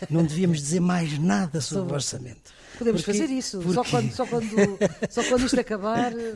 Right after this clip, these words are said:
Speaker 2: nunca mais
Speaker 1: Porque,
Speaker 2: falamos sobre este assunto.
Speaker 1: porque, não, quer dizer, é porque estamos sempre a acrescentar ruído a um ruído excessivo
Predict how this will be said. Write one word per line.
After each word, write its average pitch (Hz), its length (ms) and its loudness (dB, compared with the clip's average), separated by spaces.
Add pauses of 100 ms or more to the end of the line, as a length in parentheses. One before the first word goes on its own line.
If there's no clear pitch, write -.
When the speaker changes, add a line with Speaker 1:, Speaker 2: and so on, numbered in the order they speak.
(580)
Speaker 2:
nunca 226 200 -6
mais 226 140 0
Speaker 1:
Porque, - 20 -6
Speaker 2:
falamos 226 320 -2
sobre 190 200 -4
este 180 140 -10
assunto. 196 260 -10
Speaker 1:
porque, 226 640 -6
não, 277 180 0
quer 220 120 -6
dizer, 190 180 0
é 196 40 2
porque 190 280 -6
estamos 185 400 -2
sempre - 340 -2
a 180 40 -4
acrescentar 170 680 -4
ruído 165 540 -4
a 185 40 2
um 202 180 4
ruído 156 600 -4
excessivo 233 760 -4